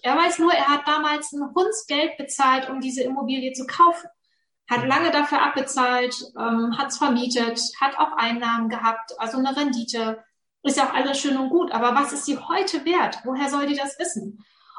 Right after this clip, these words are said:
Speaker 1: Und wenn dann, wenn man dann irgendeinen Preis X angibt und man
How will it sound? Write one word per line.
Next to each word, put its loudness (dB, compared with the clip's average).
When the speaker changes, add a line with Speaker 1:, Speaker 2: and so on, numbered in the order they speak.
Speaker 1:
Und 2
wenn 2
dann, 2
wenn 2
man 4
dann 2
irgendeinen -2
Preis 2
X -2
angibt 0
und -6
man -2